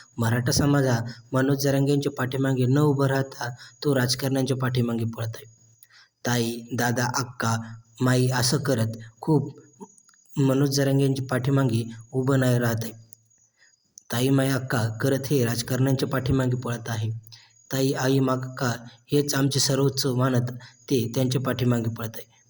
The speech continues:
पण हीच ताई, माई, अक्का ज्यावेळेस विधानसभा, विधान परिषद, राज्यसभा, लोकसभामध्ये जात असताना आपल्या या भावळ्या, भोवळ्या कार्यकर्त्याचा किंवा मराठा समाजाचा विचार देखील कधीच करत नाही.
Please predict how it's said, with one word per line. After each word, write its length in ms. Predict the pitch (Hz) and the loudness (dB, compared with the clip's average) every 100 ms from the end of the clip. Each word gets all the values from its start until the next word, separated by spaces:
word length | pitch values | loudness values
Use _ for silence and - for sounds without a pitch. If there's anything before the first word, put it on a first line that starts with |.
| - | 0
पण 180 | 127 | 2
हीच 300 | 117 147 - | 4 2 0
ताई, 140 | 143 135 | 0 2
माई, 240 | 139 143 | 2 0
अक्का 380 | 139 123 - 110 - - - 113 | -2 -4 -4 -6 -6 -14 -12 -2
ज्यावेळेस 460 | 131 127 117 110 - - _ | 2 2 2 0 -6 -12 _
विधानसभा, 640 | 120 117 139 131 127 117 113 - - 120 | -2 2 2 2 2 0 -2 -6 -10 -2
विधान 280 | 120 123 135 | 0 2 2
परिषद, 540 | 127 131 127 127 117 - - - | 2 2 4 2 0 -6 -18 -6
राज्यसभा, 680 | 113 127 127 - 147 127 113 110 - | 0 2 2 2 0 0 -2 -6 0
लोकसभामध्ये 680 | 123 127 127 143 147 143 143 | 2 2 2 4 4 4 4
जात 260 | 135 127 135 | 2 0 0
असताना 400 | - 147 139 117 113 - - | -2 0 2 0 -4 -12 -8
आपल्या 360 | 123 117 135 120 113 - - | -6 -2 0 0 -2 -8 -6
या 240 | 143 139 117 - - | -2 0 -2 -8 -10
भावळ्या, 520 | 110 104 127 139 123 123 - - 151 | -2 2 4 4 2 -2 -10 -12 -4
भोवळ्या 480 | 127 127 139 117 117 - - | 0 2 4 2 0 -6 -4
कार्यकर्त्याचा 760 | 123 127 127 139 131 139 123 | 0 0 2 2 2 0 -2
किंवा 260 | 117 139 123 | -2 0 2
मराठा 400 | 117 110 135 139 | 4 2 2 2
समाजाचा 560 | 127 131 131 131 127 | 2 2 0 0 0
विचार 360 | 110 120 - 127 - - | 0 0 0 -2 -4 -2
देखील 280 | 123 123 139 | 0 0 0
कधीच 380 | 139 135 135 | 0 2 2
करत 360 | - 127 120 117 | 0 0 0 -2
नाही. 160 | 107 | -6